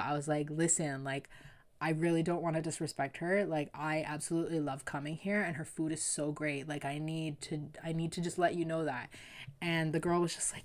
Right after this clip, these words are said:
"Yeah, yeah, yeah. Don't worry, don't worry." So we go and we sit in the restaurant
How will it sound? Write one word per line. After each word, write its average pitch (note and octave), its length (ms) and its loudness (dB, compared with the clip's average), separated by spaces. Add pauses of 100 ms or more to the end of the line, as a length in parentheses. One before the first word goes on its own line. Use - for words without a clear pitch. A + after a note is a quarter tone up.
"Yeah, D#4+ 140 8
yeah, F4 180 12
yeah. G#3 260 2
Don't A3+ 200 2
worry, D3+ 200 -2
don't D3+ 160 -8
worry." F2 220 -12 (1120)
So - 160 0
we E3+ 120 4
go F3+ 280 6
and E3+ 140 -2
we D#3+ 80 -4
sit F3+ 220 0
in E3+ 100 -2
the D#3 100 0
restaurant C#3+ 460 -2